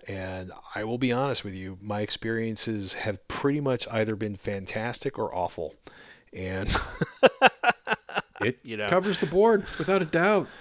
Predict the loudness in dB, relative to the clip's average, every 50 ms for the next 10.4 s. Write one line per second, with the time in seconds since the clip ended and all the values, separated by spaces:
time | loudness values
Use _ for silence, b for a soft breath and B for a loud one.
0 | -8 -4 -4 -2 0 0 0 0 0 -2 0 0 0 0 2 2 4 4 6 6
1 | 6 6 6 8 8 6 6 4 4 4 4 4 6 6 4 4 6 4 4 6
2 | 4 4 4 4 2 -2 -6 -8 -4 0 2 4 6 6 6 6 6 4 2 0
3 | 0 0 0 2 2 0 0 0 -2 -4 -4 -4 -4 -4 -2 -2 -4 -4 -2 0
4 | 0 0 0 2 2 2 0 0 -4 -2 0 0 2 2 2 2 4 4 4 4
5 | 2 2 0 -2 -2 -2 -2 -4 -2 0 2 2 4 4 2 0 0 0 0 2
6 | 0 2 2 0 2 2 0 -2 -4 B B B B B B -2 0 2 2 2
7 | 0 0 2 2 4 4 2 2 0 0 0 2 2 4 4 4 2 2 0 -2
8 | -2 -4 -8 b b b b b b b -2 0 0 2 2 0 -4 -4 -4 -2
9 | -2 -2 0 2 4 4 4 4 2 0 -2 -4 -4 -4 -2 -2 -2 -2 -4 -6
10 | -6 -6 -6 -4 -4 -4 -4 -6